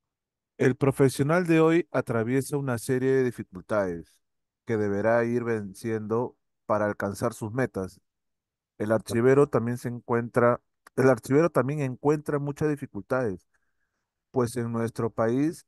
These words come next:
se está luchando porque la profesión de archivero se imparta en centros de formación superior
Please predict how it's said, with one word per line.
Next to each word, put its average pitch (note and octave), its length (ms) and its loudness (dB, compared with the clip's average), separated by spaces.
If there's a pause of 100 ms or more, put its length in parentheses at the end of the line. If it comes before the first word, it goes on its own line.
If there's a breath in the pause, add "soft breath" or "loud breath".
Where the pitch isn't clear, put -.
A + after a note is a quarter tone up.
se A2+ 180 -6
está B2+ 220 -2
luchando C#3 600 -2
porque A#2+ 300 -8
la A2 120 -2
profesión A2 500 -6
de C3+ 80 2
archivero A#2+ 560 0
se A2 180 -2
imparta A#2+ 540 0
en A2+ 120 -4
centros B2+ 420 -4
de A2+ 140 2
formación G2+ 600 -4
superior B2+ 640 4